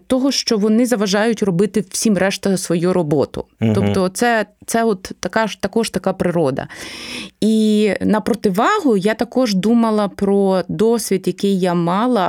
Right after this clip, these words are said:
Speaker 1: або який мали мої, е, там, знайомі, колеги в більш-менш децентралізованих, е, середовищах, тобто де, е, рішення, м, були делеговані, тобто де люди,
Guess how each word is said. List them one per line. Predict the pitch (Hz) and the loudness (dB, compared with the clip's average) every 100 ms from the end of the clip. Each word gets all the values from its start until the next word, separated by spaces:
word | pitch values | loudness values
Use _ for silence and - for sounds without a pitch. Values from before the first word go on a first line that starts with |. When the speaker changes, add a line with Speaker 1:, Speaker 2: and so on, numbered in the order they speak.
| 180 | -2
Speaker 1:
або | 170 | -2
який | 180 - 202 | -2 0 0
мали | 185 190 185 | 2 0 0
мої, | 180 175 180 175 175 170 - | 0 0 -2 -2 -4 -4 -4
е, | 170 170 175 - - - | -4 -2 -2 -4 -6 -4
там, | 156 160 | -2 -2
знайомі, | 170 170 196 262 220 | -2 -2 0 2 0
колеги | 175 180 247 226 196 - - - - - | -2 -2 -2 -4 -8 -12 -18 -18 -20 -8
в | - 180 202 208 202 196 | -2 0 2 2 2 0
більш-менш | 175 233 - 208 240 247 | 0 -2 0 0 0 0
децентралізованих, | 185 196 220 202 190 190 185 170 214 220 208 180 180 - - - - - - | -2 0 0 0 0 0 0 0 0 2 2 0 -2 -6 -16 -20 -18 -16 -6
е, | 175 175 170 160 | -2 0 -2 -2
середовищах, | - 214 190 226 147 139 - - | 0 2 4 2 2 -2 -6 -4
тобто | 202 190 202 | -4 -2 -2
де, | 175 156 214 202 175 - - - - - | -2 0 2 2 0 -6 -20 -20 -10 -2
е, | 180 175 170 | 0 0 0
рішення, | 214 269 - 220 196 190 190 180 - - | 2 0 0 0 2 0 -2 -4 -6 -4
м, | - 90 92 95 92 92 127 180 185 | -2 0 0 0 0 0 0 -2 -2
були | 170 165 240 240 220 196 190 - | -4 -2 0 2 2 0 -4 -12
делеговані, | 170 196 226 180 196 185 135 127 - | 0 2 2 2 2 4 2 2 0
тобто | 165 - | -4 -4
де | 165 196 | -2 0
люди, | 185 208 311 208 202 196 | 2 2 2 2 0 -2